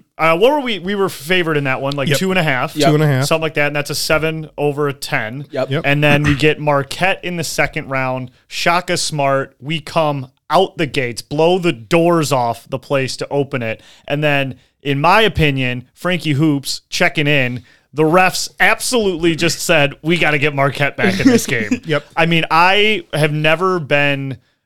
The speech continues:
Speaker 1: more frustrated during that, like, nine-minute stretch to close the first half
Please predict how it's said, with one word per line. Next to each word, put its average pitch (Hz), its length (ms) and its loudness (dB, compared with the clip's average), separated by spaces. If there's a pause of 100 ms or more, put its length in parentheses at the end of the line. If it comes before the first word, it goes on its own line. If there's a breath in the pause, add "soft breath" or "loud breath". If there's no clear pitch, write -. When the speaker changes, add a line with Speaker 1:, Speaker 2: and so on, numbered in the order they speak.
Speaker 1:
more 143 240 -2
frustrated 127 1080 -4 (480)
during 151 420 0
that, 139 280 0
like, 123 260 -4
nine-minute 143 800 0
stretch - 480 -4
to 127 100 -10
close 131 360 -4
the 120 100 -8
first 135 420 -10
half 131 420 -2